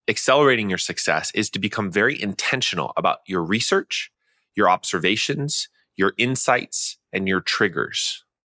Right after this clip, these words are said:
Okay, so those are four things: research, observation, insights, and triggers.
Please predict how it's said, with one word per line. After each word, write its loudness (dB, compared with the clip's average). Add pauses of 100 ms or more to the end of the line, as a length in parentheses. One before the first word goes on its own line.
(220)
Okay, -2
so -2
those 4
are 2
four 4
things: -6
research, 2
observation, 0
insights, 0
and -12
triggers. -4